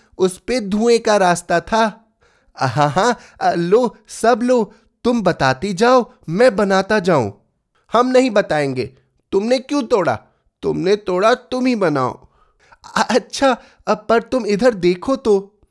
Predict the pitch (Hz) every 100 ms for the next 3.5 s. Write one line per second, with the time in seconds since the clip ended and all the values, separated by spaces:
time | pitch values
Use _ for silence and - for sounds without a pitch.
0 | _ _ _ - 226 254 247 233 262 202
1 | 175 - - 123 - _ _ _ 135 135
2 | 170 226 180 202 220 226 180 143 135 151
3 | 147 226 233 151 _